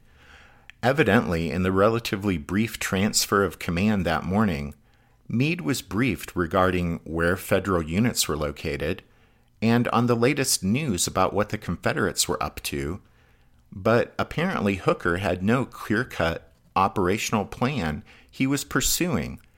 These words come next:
and which Meade could build upon. Remember we said in the last episode that Marcena Patrick had noted that Hooker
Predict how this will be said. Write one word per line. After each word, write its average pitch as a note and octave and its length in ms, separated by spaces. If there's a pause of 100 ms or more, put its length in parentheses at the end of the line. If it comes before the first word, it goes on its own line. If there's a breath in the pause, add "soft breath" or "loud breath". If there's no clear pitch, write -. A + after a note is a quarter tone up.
(260 soft breath)
and G2 180
which - 180
Meade A#2+ 320
could F#2+ 220
build A2+ 240
upon. D2 500 (1800 soft breath)
Remember F3 420
we B2 140
said A#2 240
in A2 100
the F#2+ 80
last E2+ 360
episode D#2 560
that - 120
Marcena A#2 440
Patrick - 560
had E2+ 180
noted F2+ 360
that E2+ 160
Hooker D#2+ 460